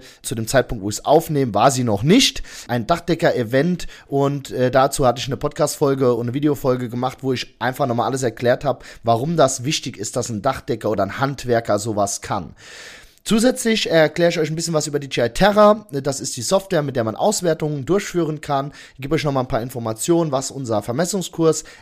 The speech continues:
enthält und ja, welche Sets sich dafür eignen. Ich habe mir eine Liste geschrieben, wir gehen sie einmal durch. Wie funktioniert die Vermessung mit Drohnen? Punkt eins, welche Drohnen eignen sich dafür? Da gebe ich euch ein paar Infos. Äh, warum man R T K braucht, was R T K überhaupt ist, das wissen viele ja nicht.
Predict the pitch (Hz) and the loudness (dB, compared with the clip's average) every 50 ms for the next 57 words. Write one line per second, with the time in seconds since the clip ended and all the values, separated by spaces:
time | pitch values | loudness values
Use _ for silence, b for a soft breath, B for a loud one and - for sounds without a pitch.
0 | B - 147 143 127 - 135 139 131 131 135 131 B B B B B B _ - | B -6 -6 -6 -4 -2 2 2 2 2 2 -2 B B B B B B _ 4
1 | 151 156 156 160 165 165 160 - - 143 175 160 147 147 143 - 143 123 - 147 | 6 6 6 4 2 -2 -4 -6 -2 4 4 6 6 4 2 0 -2 0 0 -2
2 | 131 - - 143 123 - 135 110 110 - - 147 - - - 139 139 139 - - | -2 -2 -6 -8 -6 -2 -2 -2 -2 0 -4 -4 -4 0 0 0 0 0 -4 -8
3 | - - 156 160 190 190 185 175 196 202 - 214 180 190 - - 196 185 180 165 | -6 -6 -6 -4 -2 -2 -2 -2 -2 -4 -4 -4 -4 -6 -4 -4 -4 -2 -2 0
4 | 151 147 147 143 135 B B B B - 175 170 151 110 117 135 139 127 - 185 | 2 4 4 4 2 B B B B 0 0 2 2 0 0 0 -2 -2 0 4
5 | 202 214 226 220 - B B B B B 127 156 220 233 - 233 208 - - 185 | 6 6 6 6 2 B B B B B -4 -2 -2 -2 -2 -6 -8 -6 -4 -4
6 | 180 165 170 - 147 143 139 135 - 139 127 113 - 139 143 180 208 208 202 180 | -4 -4 -4 -4 -4 -2 -2 -2 -2 -4 -6 -6 -4 0 2 2 2 2 0 -4
7 | 160 131 - 113 147 160 170 180 170 - - 127 131 135 - 143 - - - - | -8 -6 -2 0 0 2 0 -2 -4 -6 -4 -2 -2 -2 -2 -4 -8 -8 -8 -4
8 | 117 139 135 123 107 - _ - 190 - - 214 196 175 165 175 156 - 170 151 | -4 -2 -2 -4 -6 -8 _ 0 0 2 2 0 -2 -2 -2 -4 -4 -2 -2 -2
9 | 139 - - 160 156 160 156 B B B B B - 113 131 123 131 139 135 135 | -2 -2 0 2 4 4 2 B B B B B -6 -4 -2 -2 -2 -2 -4 -2
10 | 131 127 110 127 110 - 123 113 104 - 208 214 208 - - 175 165 165 160 - | -2 -2 -2 -4 -4 0 0 0 0 0 0 -2 -2 0 2 4 4 4 2 0
11 | B B B B B B B - 143 135 127 147 147 180 208 202 - 180 170 160 | B B B B B B B -4 -4 2 2 4 4 4 2 0 2 0 -2 -2
12 | - - 113 - 147 160 180 170 - - 160 160 165 170 - - 131 160 - 131 | -2 -6 -6 0 2 2 2 2 0 0 2 2 2 2 0 -2 -2 -2 0 -4
13 | 147 143 - - - 143 117 95 139 127 117 117 - - - - 214 214 208 - | -4 -6 -6 -4 0 0 0 0 0 0 0 0 -2 -4 -6 -2 -2 0 0 0
14 | - 123 123 139 160 - - 147 - - 139 127 123 107 98 107 131 190 214 - | -2 -2 -2 -2 -6 -6 -6 -8 -6 -4 -4 -2 0 0 0 0 0 0 0 -2
15 | - - - | -4 -6 -12